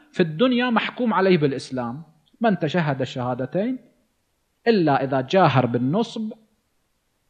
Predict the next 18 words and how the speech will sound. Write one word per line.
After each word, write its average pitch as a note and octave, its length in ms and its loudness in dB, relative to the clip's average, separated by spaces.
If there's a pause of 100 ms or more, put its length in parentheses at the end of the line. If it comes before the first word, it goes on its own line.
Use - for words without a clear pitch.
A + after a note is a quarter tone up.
(260)
هذا A3+ 200 0
الإنسان G3 440 -4
يحكم A3+ 360 -4
عليه A#3 240 -2
بالإسلام B2+ 600 -6 (760)
ظاهراً، C3+ 480 0 (340)
مثل C#4+ 140 -8
المنافق. F3 640 -4
المنافق E3+ 520 -8
هو E3 180 -2
كافر A3 360 -6
باطناً، G#3 480 -6 (500)
لكن G#3 500 4 (140)
بالظاهر G3 480 0
محكوم E3+ 400 0
عليه E3 240 4
بأحكام F#3 520 -4
الإسلام. E3+ 440 -12